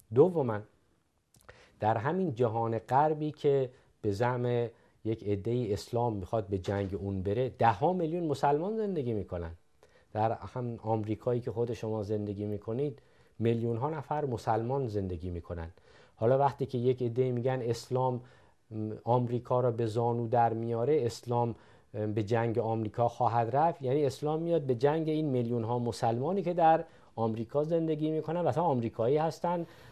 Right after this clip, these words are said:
و حتی افتخار هم می‌کنن که در، که آمریکایی تبارن.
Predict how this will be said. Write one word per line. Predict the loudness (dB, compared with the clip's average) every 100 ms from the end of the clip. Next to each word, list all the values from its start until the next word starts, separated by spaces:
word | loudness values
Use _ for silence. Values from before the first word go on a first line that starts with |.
| -4
و | 0
حتی | 2 0 0
افتخار | 0 0 -2 0 0
هم | 0
می‌کنن | -2 -4 -4 -4 -2
که | 0
در، | 2 2 2 -2 -20 _
که | 0 2 4
آمریکایی | 2 0 -2 0 0
تبارن. | 0 2 2 2 0